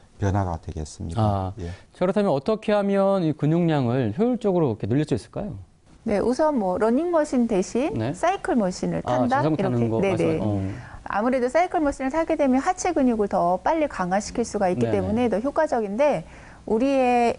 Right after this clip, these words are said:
Speaker 3: 어, 근육은 하체, 허리, 상체 순으로 발달시키는 게 좋아요.
Speaker 2: 아.
Speaker 3: 왜냐하면 하체가 더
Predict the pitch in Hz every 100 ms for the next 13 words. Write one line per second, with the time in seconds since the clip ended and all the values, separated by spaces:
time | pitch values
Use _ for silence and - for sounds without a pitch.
0 | - 180 170 - 247 262 220 202 220 180
1 | 196 320 320 - - 311 320 330 - -
2 | - 302 294 294 302 311 - - 330 330
3 | - 196 - - 107 92 - 339 311 247
4 | 180 220 240 - 240 208 185 - 185 165
5 | 180 214 196 - 190 196 202 196 185 190
6 | - - - 370 - 370 233 214 180 -
7 | 247 185 165